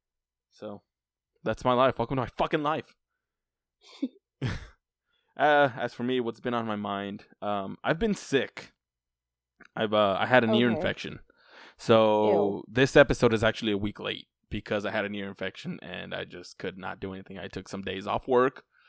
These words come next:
Speaker 1: My face was swollen like crazy and the pain was
Speaker 2: Oh, man.
Speaker 1: unbearable. I had never gotten an infection that bad. And then when I finally started getting better,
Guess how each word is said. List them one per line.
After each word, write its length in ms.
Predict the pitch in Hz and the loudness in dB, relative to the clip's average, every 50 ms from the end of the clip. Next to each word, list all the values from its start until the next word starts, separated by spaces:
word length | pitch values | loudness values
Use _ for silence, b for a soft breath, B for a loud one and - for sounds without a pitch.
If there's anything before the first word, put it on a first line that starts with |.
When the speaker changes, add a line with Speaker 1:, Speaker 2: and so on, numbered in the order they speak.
| b b b b b b b | b b b b b b b
Speaker 1:
My 360 | - - 113 101 107 107 107 101 - _ _ _ - | -12 -8 -6 -4 -2 -2 -4 -6 -10 _ _ _ -2
face 340 | 120 113 117 110 - - - | 0 0 0 -2 -4 -6 -8
was 120 | 104 - | -8 -6
swollen 720 | - - - - - - 113 120 123 120 113 110 104 101 | -6 -6 -6 -8 -4 0 4 4 6 4 4 2 -2 -6
like 180 | 101 107 - _ | -8 -12 -12 _
crazy 540 | - - - 117 120 117 120 113 98 101 95 | -12 -6 -2 0 2 2 2 0 -4 -8 -10
and 100 | 101 98 | -10 -10
the 100 | - - - | -6 -2 -2
pain 320 | 127 127 123 127 123 120 | 0 0 0 0 0 0
was 140 | 113 107 - - | 0 -2 -4 -6
Speaker 2:
Oh, 60 | 139 113 | -8 -10
man. 100 | 92 82 | -12 -12
Speaker 1:
unbearable. 680 | 80 - - 117 117 113 104 98 - - - - - - | -8 -4 -2 0 0 0 -2 -4 -8 -12 -16 -16 -10 -8
I 120 | - 104 | -6 -4
had 180 | 110 117 113 113 | -4 -4 -4 -4
never 320 | 117 113 110 113 104 113 | -4 -2 -2 -2 -2 -4
gotten 340 | 107 - - 98 101 92 95 | -6 -6 -6 -6 -6 -8 -10
an 80 | 95 92 | -12 -12
infection 380 | 92 95 - 85 92 - - 95 | -12 -12 -12 -14 -14 -14 -14 -14
that 120 | 78 82 | -14 -12
bad. 220 | 101 85 85 - - _ _ _ _ _ _ _ _ _ _ _ _ _ _ _ _ _ _ - | -12 -12 -12 -14 -16 _ _ _ _ _ _ _ _ _ _ _ _ _ _ _ _ _ _ -4
And 180 | 127 123 127 | -4 -2 -2
then 360 | 127 127 127 127 123 113 107 107 | -2 0 0 0 -2 -4 -6 -6
when 140 | 110 113 113 | -4 -4 -4
I 60 | 113 | -4
finally 360 | 110 - 117 117 120 120 117 | -4 -4 -4 -4 -4 -4 -6
started 240 | - - 127 113 110 | -4 -4 -4 -4 -4
getting 180 | 110 113 113 110 | -4 -4 -4 -2
better, 500 | 101 120 143 143 113 101 101 104 104 - | 0 2 2 2 2 0 -4 -6 -6 -8